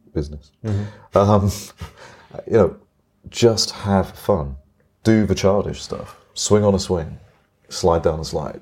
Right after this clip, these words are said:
Speaker 1: Like,
Speaker 2: <laughs>
Speaker 1: whatever it is.
Speaker 2: Yeah.
Speaker 1: Just go do something fun. What's really interesting about the way our brains work is that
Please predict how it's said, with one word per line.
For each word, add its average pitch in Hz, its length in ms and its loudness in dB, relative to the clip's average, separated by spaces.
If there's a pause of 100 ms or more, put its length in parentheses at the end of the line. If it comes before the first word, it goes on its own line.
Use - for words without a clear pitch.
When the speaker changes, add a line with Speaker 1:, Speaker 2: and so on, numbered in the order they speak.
Speaker 1:
Like, 71 200 -4
Speaker 2:
<laughs> - 40 -20
Speaker 1:
whatever 92 680 4
it 87 140 -6
is. - 140 -20 (200)
Speaker 2:
Yeah. 110 60 -14
Speaker 1:
Just 101 520 4
go 82 200 2
do 78 240 -6
something 85 320 -6
fun. 131 220 -6 (600)
What's 98 200 4
really 107 260 4
interesting 92 420 -4
about 80 220 -4
the 76 80 -4
way 78 140 0
our 76 100 -4
brains - 380 -6
work 76 260 0
is 73 240 -2
that 73 340 -2